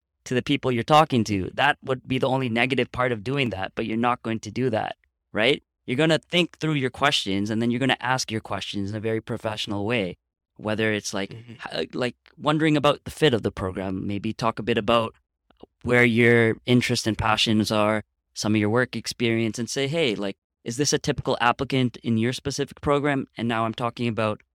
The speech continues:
Speaker 1: specific program managers or directors that are involved in the application process.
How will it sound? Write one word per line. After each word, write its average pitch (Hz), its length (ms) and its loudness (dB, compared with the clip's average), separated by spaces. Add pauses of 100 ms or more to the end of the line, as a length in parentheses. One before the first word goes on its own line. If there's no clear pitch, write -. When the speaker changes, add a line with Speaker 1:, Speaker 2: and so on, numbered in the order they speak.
(160)
Speaker 1:
specific 104 600 -6 (300)
program 113 760 2
managers 104 640 -2
or 95 80 -4
directors 98 640 -6
that 92 300 -8 (120)
are 101 120 -6
involved 98 480 -4
in 95 100 -4
the 85 80 -6
application 101 580 -4
process. 104 480 -6